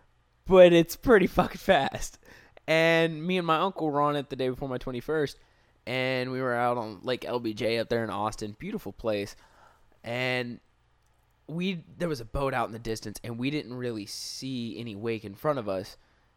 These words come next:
It was a good, like, two hundred yards away, so we're not worried about a wake.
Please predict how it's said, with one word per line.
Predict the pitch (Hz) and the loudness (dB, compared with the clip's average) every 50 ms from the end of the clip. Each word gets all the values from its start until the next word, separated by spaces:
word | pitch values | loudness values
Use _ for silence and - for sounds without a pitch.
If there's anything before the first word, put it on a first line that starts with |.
| _ | _
It | - 117 | -12 -10
was | 120 123 127 | -8 -8 -10
a | 131 | -6
good, | - 131 113 110 | -6 -4 -4 -4
like, | - 92 - - | -6 -8 -8 -10
two | - 143 139 | -10 -10 -8
hundred | 127 110 101 | -8 -6 -4
yards | 107 107 95 104 - | -2 -2 -2 -2 -2
away, | 117 123 143 143 113 | -2 -2 0 0 -2
so | - 151 | -2 -6
we're | 160 214 302 | -8 -6 -4
not | 285 143 120 | -2 -2 -2
worried | 135 156 196 170 135 | -2 -2 -2 -4 -6
about | 110 107 98 78 | -8 -8 -8 -8
a | 64 | -8
wake. | 76 69 58 62 - | -8 -10 -10 -10 -14